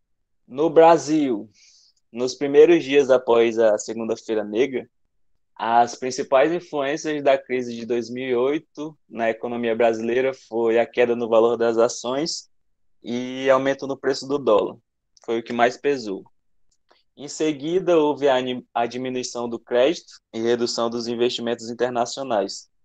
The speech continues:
As expectativas de crescimento econômico também diminuiu,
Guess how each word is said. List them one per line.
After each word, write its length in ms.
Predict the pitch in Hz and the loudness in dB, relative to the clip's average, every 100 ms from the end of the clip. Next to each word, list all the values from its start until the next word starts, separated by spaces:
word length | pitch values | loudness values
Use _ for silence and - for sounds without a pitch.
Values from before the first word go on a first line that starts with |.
| _ _ _ _ _ _ _ _ _ _ _ _ _ | _ _ _ _ _ _ _ _ _ _ _ _ _
As 160 | 123 139 | -8 -6
expectativas 880 | 151 - 156 - 151 147 160 160 143 | -2 0 2 4 4 4 -4 -2 -4
de 80 | 139 | -4
crescimento 540 | 143 143 139 131 - | -4 -4 -6 -10 -8
econômico 500 | 131 131 123 123 117 | -8 -8 -8 -10 -10
também 320 | - 113 110 107 | -10 -8 -8 -8
diminuiu, 680 | 110 120 127 135 160 226 | -10 -10 -8 -2 -2 -2